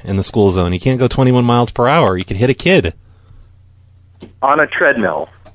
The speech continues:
Speaker 1: Well, I know. It's just the law. They don't write the laws around treadmills. They don't think of this kind of thing. I mean,
Speaker 2: Are
Speaker 1: ba-
Speaker 2: you high?
Speaker 1: basically, I,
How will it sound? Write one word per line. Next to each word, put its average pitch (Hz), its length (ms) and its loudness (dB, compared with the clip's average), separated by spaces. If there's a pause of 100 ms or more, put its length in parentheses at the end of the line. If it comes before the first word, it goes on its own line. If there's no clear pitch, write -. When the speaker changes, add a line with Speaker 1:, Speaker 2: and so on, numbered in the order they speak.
(280)
Speaker 1:
Well, 175 180 -4
I 190 180 -2
know. 190 280 2
It's - 240 0
just 175 200 -2
the 165 80 -2
law. 143 440 2
They 113 120 0
don't 135 320 -4
write 139 280 -2
the 135 80 -2
laws 123 420 2
around 110 400 0
treadmills. 98 600 -4
They 104 100 -4
don't 120 200 -4
think 143 220 -2
of 110 60 0
this 95 160 -4
kind 92 180 -4
of 87 80 -8
thing. 90 340 -6 (1300)
I 120 60 -4
mean, 120 220 0
Speaker 2:
Are 113 80 -2
Speaker 1:
ba- 139 40 2
Speaker 2:
you 190 140 0
high? 170 560 -4
Speaker 1:
basically, 147 480 -2
I, 135 160 -2